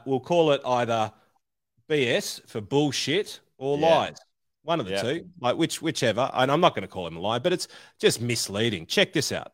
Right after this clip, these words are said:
Speaker 1: all right? So this is, this is, uh, this is the facts. Let's have a look at the facts, all right? So,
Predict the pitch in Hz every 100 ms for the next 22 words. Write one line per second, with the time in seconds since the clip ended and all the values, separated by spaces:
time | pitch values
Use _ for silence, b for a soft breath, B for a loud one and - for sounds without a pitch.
0 | _ 117 165 - - 160 190 - 190 165
1 | _ 117 127 131 - - 117 117 - _
2 | - 107 107 143 143 147 160 170 110 -
3 | - - b b b b b 151 151 160
4 | 151 139 135 117 95 - - - - 110
5 | 160 - - 127 123